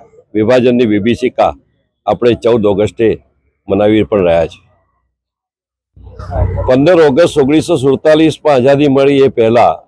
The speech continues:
જે પ્રમાણે સિંધ પ્રદેશ જે પાકિસ્તાનમાં ગયો, પરંતુ સિંધ પ્રદેશના લોકોએ ખૂબ સહન કર્યું, ખૂબ યાતના ભોગવી અને આખા દેશમાં અનેક અનેક શહેરોમાં ગયા. એ,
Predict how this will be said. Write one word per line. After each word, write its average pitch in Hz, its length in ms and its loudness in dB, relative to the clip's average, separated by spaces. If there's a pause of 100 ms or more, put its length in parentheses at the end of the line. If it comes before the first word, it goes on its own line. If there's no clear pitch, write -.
જે 127 140 2
પ્રમાણે 127 460 0 (1200)
સિંધ 165 320 2
પ્રદેશ 135 420 2 (680)
જે 117 80 -2
પાકિસ્તાનમાં 135 720 0
ગયો, 87 220 -2 (720)
પરંતુ 165 340 2
સિંધ 160 360 0
પ્રદેશના 147 480 0
લોકોએ 151 320 0
ખૂબ 160 260 -4
સહન 120 380 -2
કર્યું, 85 360 -4 (960)
ખૂબ 151 240 0
યાતના 123 440 2
ભોગવી 95 400 -4 (760)
અને 135 200 0
આખા 160 300 2
દેશમાં 143 560 0 (300)
અનેક 156 280 0
અનેક 143 200 2
શહેરોમાં 127 540 2
ગયા. 98 300 0 (1120)
એ, 151 80 2